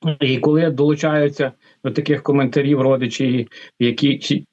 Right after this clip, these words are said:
яких, е, м, е, евакуювали таких військовослужбовців, то, е, зовсім інший міняється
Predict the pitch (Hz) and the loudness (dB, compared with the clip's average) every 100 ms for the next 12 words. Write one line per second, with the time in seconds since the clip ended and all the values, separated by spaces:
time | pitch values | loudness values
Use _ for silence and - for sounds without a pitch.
0 | 131 143 131 143 139 139 139 151 143 - | -6 -4 0 2 4 2 2 2 2 -4
1 | - - 143 131 131 127 127 120 _ _ | -16 -6 -2 0 2 2 0 -4 _ _
2 | _ - 135 127 123 123 117 117 113 113 | _ -2 2 2 2 4 4 4 4 2
3 | 117 131 143 151 151 202 233 151 127 120 | 2 2 0 2 2 2 0 0 -2 -6
4 | - 113 131 131 131 131 - 135 - 139 | -8 -8 -8 -8 -6 -6 -2 -2 -2 -4
5 | 123 127 117 107 - 104 _ - 139 123 | -4 -2 -2 -4 -8 -10 _ -2 2 4
6 | 131 127 - _ _ _ _ _ 135 131 | 2 0 -6 _ _ _ _ _ 0 2
7 | 127 127 123 120 120 120 - - 117 165 | 2 2 2 2 2 0 -2 -6 -2 -4
8 | 160 151 143 160 156 143 139 135 143 143 | -2 0 2 2 2 0 0 0 0 0
9 | 131 - | -2 -2